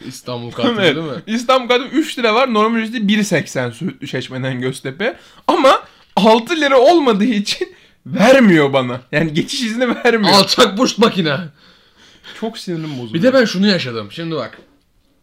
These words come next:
Speaker 1: Aynı bu pozisyonda. Ve yani elli kuruşa ihtiyacım var moruk. Yani elli kuruş.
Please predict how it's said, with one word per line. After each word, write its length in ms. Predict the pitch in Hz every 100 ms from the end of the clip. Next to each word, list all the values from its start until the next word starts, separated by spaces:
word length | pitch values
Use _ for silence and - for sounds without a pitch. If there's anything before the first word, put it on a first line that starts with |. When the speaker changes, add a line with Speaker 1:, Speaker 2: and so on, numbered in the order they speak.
| _
Speaker 1:
Aynı 280 | 143 185 190
bu 100 | 175
pozisyonda. 760 | 165 151 110 127 113 117 185 294 _ _ _ -
Ve 120 | 165
yani 220 | 220 226 202 - _ _ _
elli 400 | 175 190 185 208
kuruşa 360 | 208 196 175 196
ihtiyacım 580 | 165 156 151 143 143 147
var 140 | 143
moruk. 440 | 143 160 147 - 160
Yani 280 | 160 165 165 -
elli 380 | 170 165 180 208
kuruş. 540 | 160 135 123 - -